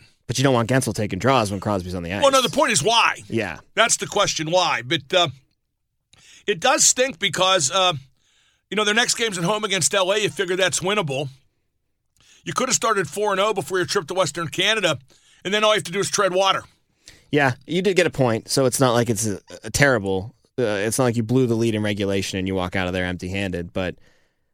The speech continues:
Speaker 1: I, you can't be disappointed with the start to the season, though, right?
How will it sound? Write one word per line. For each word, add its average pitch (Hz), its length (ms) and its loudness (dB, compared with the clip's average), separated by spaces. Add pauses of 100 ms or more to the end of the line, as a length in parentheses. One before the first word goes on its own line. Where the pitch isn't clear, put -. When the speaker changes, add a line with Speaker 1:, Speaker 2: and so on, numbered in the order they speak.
(140)
Speaker 1:
I, 123 140 -10 (420)
you 139 120 -2
can't 190 380 0
be 175 140 2
disappointed 151 520 2
with 110 160 -2
the 104 60 -8
start 120 240 0
to 104 100 -6
the 90 100 -8
season, 131 360 -2
though, 80 160 -8
right? 104 360 -2